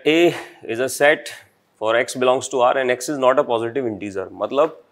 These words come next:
टोटल रियल नंबर सेट लेना, उसमें से नेचुरल नंबर छोड़ देने हैं। Define a function from A to R such that f x equal to thi-, thi-, this, then f is, आपको क्या बताना है कि फंक्शन इंजेक्टिव है या सर्जेक्टिव है,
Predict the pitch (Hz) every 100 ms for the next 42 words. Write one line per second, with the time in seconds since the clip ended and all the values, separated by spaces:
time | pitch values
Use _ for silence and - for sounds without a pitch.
0 | _ _ _ - 120 123 143 127 131 131
1 | 131 139 131 131 120 151 143 123 123 143
2 | 110 135 131 131 131 123 120 107 98 98
3 | 98 _ _ _ _ _ - 110 110 151
4 | 175 156 151 165 151 151 147 131 131 135
5 | 131 131 123 123 120 117 131 113 - 123
6 | 120 113 113 131 123 147 120 - 110 117
7 | 90 139 - - 131 104 - _ _ _
8 | _ - 98 135 123 143 147 135 143 147
9 | 147 - 127 123 147 127 113 123 - 151
10 | 127 135 143 143 117 101 110 - 127 123